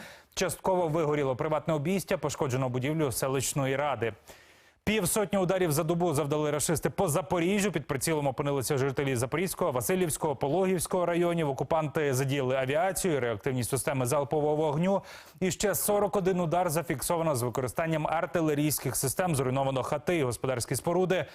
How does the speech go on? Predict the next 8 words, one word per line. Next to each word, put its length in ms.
вбито 440
худобу. 560
Інформації 540
про 300
жертв 560
та 240
потерпілих 800
наразі 440